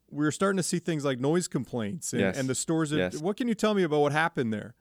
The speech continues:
Speaker 2: Well, um, it first started off at, uh, four twenty Premium Market, which is in a, uh, kind of a large strip mall right off McLeod Trail. So it's a very commercial area,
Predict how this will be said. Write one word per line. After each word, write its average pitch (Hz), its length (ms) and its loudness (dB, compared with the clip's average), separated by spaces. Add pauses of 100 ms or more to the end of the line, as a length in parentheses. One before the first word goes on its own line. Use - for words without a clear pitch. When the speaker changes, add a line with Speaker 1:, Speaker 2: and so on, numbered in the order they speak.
(260)
Speaker 2:
Well, 147 540 6
um, 131 220 0
it 127 80 -2
first 160 260 2
started 131 420 4
off 117 440 6
at, 107 360 2
uh, 110 220 4
four 120 320 2
twenty 117 560 2 (400)
Premium 131 440 2
Market, 110 420 2
which 113 200 -2
is 110 140 0
in 110 100 0
a, 107 420 2
uh, 101 40 -2
kind 147 180 -2
of 120 60 0
a 107 80 0
large 117 640 4
strip - 480 0
mall 101 460 2 (520)
right 123 140 6
off 113 180 6
McLeod 110 360 0
Trail. 120 320 4
So 123 160 0
it's 117 100 0
a 139 60 0
very 190 200 6
commercial 131 600 2
area, 120 480 4